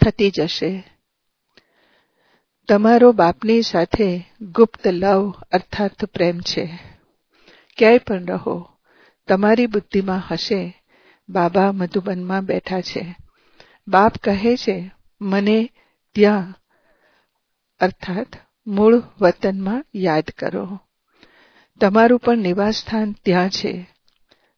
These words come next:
તો જરૂર બાપને યાદ કરશો. જેમને કહે છે,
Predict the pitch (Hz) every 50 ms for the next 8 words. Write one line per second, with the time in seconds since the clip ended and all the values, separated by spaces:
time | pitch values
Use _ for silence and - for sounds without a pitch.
0 | _ - 190 185 170 202 185 180 196 190 196 202 202 196 180 175 175 - _ -
1 | 190 196 185 180 175 175 180 175 - _ - - 208 220 - - - 190 180 196
2 | 180 _ _ _ _ _ _ _ _ _ _ _ _ _ _ _ _ _ _ -
3 | 190 196 226 220 220 214 226 247 247 _ - 202 185 175 - - 180 202 - -
4 | 226 220 226 247 269